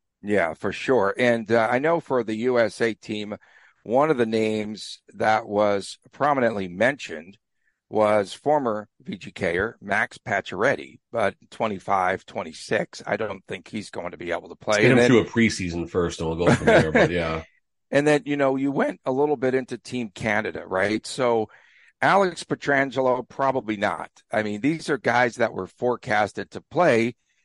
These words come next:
Speaker 1: in the last couple of Olympic Games, but they're, of course,
Speaker 2: Health pending
Speaker 1: aged
Speaker 2: for
Speaker 1: a little bit.
Speaker 2: Petro. Health, if, if he's
Speaker 1: Okay.
Speaker 2: healthy, he's in.
Speaker 1: Here's one for you. Mark Stone.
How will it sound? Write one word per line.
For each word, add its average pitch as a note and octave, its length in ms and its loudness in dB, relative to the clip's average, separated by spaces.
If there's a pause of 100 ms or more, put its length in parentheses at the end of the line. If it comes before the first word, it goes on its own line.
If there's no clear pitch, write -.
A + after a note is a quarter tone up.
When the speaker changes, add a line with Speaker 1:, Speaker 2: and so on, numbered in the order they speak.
Speaker 1:
in A2+ 160 -2
the A2+ 80 2
last A2+ 360 0
couple A#2 360 -4
of F#2+ 100 -6
Olympic G#2+ 420 -4
Games, - 520 -12
but G#2+ 160 -4
they're, A2 220 -2 (120)
of G2 160 -6
course, D3 140 2
Speaker 2:
Health F#3 200 4
pending G2 280 4
Speaker 1:
aged E2+ 80 -4
Speaker 2:
for F#2 60 2
Speaker 1:
a - 20 2
little E2+ 160 2
bit. D2+ 60 0
Speaker 2:
Petro. C#2+ 200 -4
Health, G#2+ 320 0
if, - 180 -4
if D#3+ 120 2
he's D3 140 6
Speaker 1:
Okay. B2 40 6
Speaker 2:
healthy, C3 320 4
he's A#2 220 2
in. C2+ 200 -4 (420)
Speaker 1:
Here's G3 320 0
one G2+ 200 -2
for G#2 240 0
you. C#3 180 -2
Mark C#3 340 -2
Stone. E3 600 -4